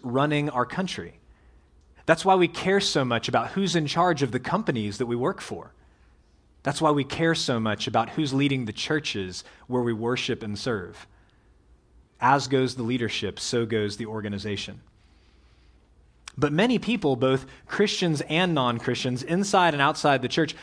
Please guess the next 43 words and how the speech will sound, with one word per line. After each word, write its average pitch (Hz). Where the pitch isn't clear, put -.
don't 165
have 160
a 131
biblical 143
understanding 127
of 131
what 127
it 143
is 113
to 117
be 113
a 113
pastor. -
And 143
so 165
today, 160
what 160
we're 156
going 143
to 139
do 147
is, 113
my 165
hope 196
is 143
that 135
we 147
would 151
be 120
taught 196
or 139
reminded, 131
perhaps 107
for 113
many 120
of 110
us, 110
what 165
God's 160
word 127
says 120
about 104
pastors, -